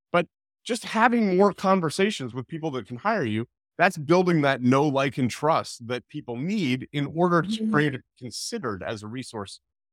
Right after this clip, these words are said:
Speaker 1: of someone to be hired.
Speaker 2: So
Speaker 1: And
Speaker 2: one,
Speaker 1: then
Speaker 2: one of the things that happens, I, I wanna ask you this question, a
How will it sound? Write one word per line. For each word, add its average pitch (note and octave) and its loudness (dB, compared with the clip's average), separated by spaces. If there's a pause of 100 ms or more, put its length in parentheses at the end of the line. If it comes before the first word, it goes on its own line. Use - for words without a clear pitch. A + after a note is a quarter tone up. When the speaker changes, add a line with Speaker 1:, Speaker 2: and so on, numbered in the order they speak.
(100)
Speaker 1:
of G#2+ 0
someone A2+ 2
to G2+ -2
be F#2 -6
hired. B1+ -4 (1120)
Speaker 2:
So A3+ 8
Speaker 1:
And G#3+ 8
Speaker 2:
one, C#4 8
Speaker 1:
then - 0
Speaker 2:
one D4 8
of E4 4
the D#4 4
things A#3 6
that G3+ 4
happens, G3 2
I, F#3+ 2
I B3+ 6
wanna G#3 4
ask E3+ 0
you E3+ 0
this F3+ -10
question, E3 0
a E3 2